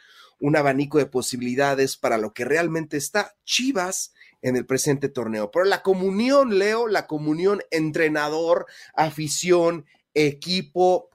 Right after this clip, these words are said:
es espectacular. Ver el Akron gritar, "Chivas, Chivas",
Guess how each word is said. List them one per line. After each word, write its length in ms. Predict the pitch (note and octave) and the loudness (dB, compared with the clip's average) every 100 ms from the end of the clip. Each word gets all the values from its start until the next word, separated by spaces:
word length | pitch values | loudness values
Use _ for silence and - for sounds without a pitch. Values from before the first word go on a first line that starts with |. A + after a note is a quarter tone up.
| _ _ | _ _
es 240 | F#3 F#3+ - | -4 -2 -4
espectacular. 1040 | C#3+ - C#3 - - - C#3 C#3+ C#3+ D3+ | -4 -4 -4 -4 -12 -12 -10 -8 -6 -6
Ver 220 | C#3+ G3 | 0 2
el 180 | F3+ D3+ | 4 2
Akron 400 | D#3+ E3+ E3+ D#3 | 0 -2 -6 -8
gritar, 680 | C#3+ B2+ - C#3+ D3+ D3+ D3+ | -6 -8 -2 0 0 -2 -10
"Chivas, 680 | - D#3 E3+ E3 C#3+ C#3+ _ | -8 -6 0 2 2 0 _
Chivas", 720 | - D3+ E3 D#3+ D#3 C#3+ C#3+ | -10 -6 -2 0 2 2 -2